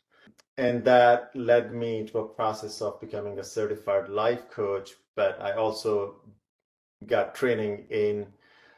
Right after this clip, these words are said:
trauma healing, different yoga modalities, Qigong, among several other things. So I,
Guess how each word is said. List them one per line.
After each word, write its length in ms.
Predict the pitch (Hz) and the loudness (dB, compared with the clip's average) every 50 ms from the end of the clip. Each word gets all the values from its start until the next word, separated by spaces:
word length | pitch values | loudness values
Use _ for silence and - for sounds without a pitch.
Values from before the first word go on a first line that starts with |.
| _ _ _ _ _ | _ _ _ _ _
trauma 460 | - - - 135 131 131 131 131 131 | -12 -6 -2 0 0 0 0 -2 -4
healing, 840 | 123 - - 135 127 123 123 123 123 123 120 120 117 117 117 117 117 - - _ _ _ _ _ _ _ _ - - - - _ _ - | -4 -6 -4 -2 -2 0 0 0 0 0 0 -2 -4 -4 -6 -8 -10 -14 -20 _ _ _ _ _ _ _ _ -20 -20 -20 -20 _ _ -2
different 480 | 131 123 - - 123 120 113 107 110 - - _ - 107 104 - - | -2 -2 -2 -2 -4 -4 -4 -6 -10 -14 -18 _ -18 -16 -16 -16 -16
yoga 360 | 123 - 120 120 113 107 117 | -8 0 2 2 2 4 2
modalities, 1040 | 113 110 107 107 110 107 104 101 101 104 - - 110 104 101 101 98 98 - - - _ - | 0 0 -2 -2 0 2 2 2 0 -2 -8 -10 -10 -10 -10 -10 -12 -14 -18 -20 -20 _ -16
Qigong, 720 | - 110 - - 107 104 104 104 98 98 95 95 98 - - _ _ _ _ _ _ _ _ _ _ _ _ _ | -14 -8 -4 -2 -2 0 0 0 -2 -4 -6 -8 -14 -18 -20 _ _ _ _ _ _ _ _ _ _ _ _ _
among 400 | - 123 117 113 113 113 110 110 | -6 -4 -2 -2 -2 -2 -2 -4
several 360 | - - - 120 104 104 107 | -4 -2 0 0 2 0 0
other 200 | 101 101 98 92 | 0 -2 -4 -6
things. 440 | - - - 87 85 85 87 92 - | -6 -8 -10 -8 -8 -10 -12 -12 -14
So 640 | - - - 107 101 101 98 101 98 98 98 - - - | -10 -6 -2 -2 0 2 2 2 2 0 -2 -4 -6 -2
I, 360 | - 110 110 113 113 113 113 | 0 2 4 6 6 4 4